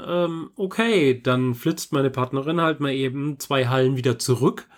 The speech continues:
holt meinen Droiden und bringt den mir und ich stell den auf den Tisch und in dem Moment, wo sie dann da ist, war ich dann mit dem Vortrag auch so weit, dass ich ihn dann auch wirklich gebraucht hab.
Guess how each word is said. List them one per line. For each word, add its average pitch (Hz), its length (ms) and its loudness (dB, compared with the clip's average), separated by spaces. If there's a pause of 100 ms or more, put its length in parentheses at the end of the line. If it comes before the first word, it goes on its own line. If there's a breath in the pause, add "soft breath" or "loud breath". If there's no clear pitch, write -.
(440 loud breath)
holt 175 240 4
meinen 135 240 4
Droiden 139 560 2
und 165 180 0
bringt 165 300 0
den 175 160 2
mir 185 340 2
und 175 200 -2 (120)
ich 143 100 -10
stell 165 260 2
den 160 160 0
auf 143 160 -4
den 127 100 -4
Tisch 233 280 0
und 170 140 -2
in 147 120 -2
dem 151 160 2
Moment, 143 340 2
wo 139 100 2
sie 127 140 2
dann 117 180 2
da 120 220 0
ist, 170 340 -2
war 143 160 2
ich 131 140 -4
dann 151 160 0
mit 143 120 2
dem 131 100 0
Vortrag 139 440 -2
auch 120 120 -4
so 131 200 2
weit, 131 220 0
dass 127 160 -2
ich 127 160 -2
ihn 135 60 2
dann 135 140 2
auch 127 140 -4
wirklich 135 260 0
gebraucht 143 400 0
hab. - 160 -8